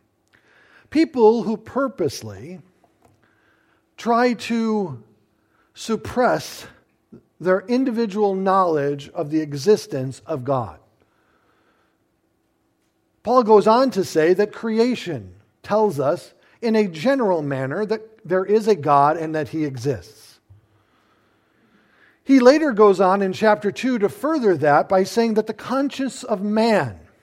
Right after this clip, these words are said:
the consciousness of man, is another indication of the existence of God. When Adam and Eve fell in the garden, and their conscience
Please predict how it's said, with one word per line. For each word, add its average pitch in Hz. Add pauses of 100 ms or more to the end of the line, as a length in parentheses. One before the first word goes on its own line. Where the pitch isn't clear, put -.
(360)
the 190
consciousness 220
of 160
man, 175 (1200)
is 220
another 240
indication 196
of 190
the 185
existence 165
of 165
God. 151 (1300)
When 226
Adam 330
and 294
Eve 269
fell 240
in 220
the 202
garden, 175 (2000)
and 220
their 208
conscience 226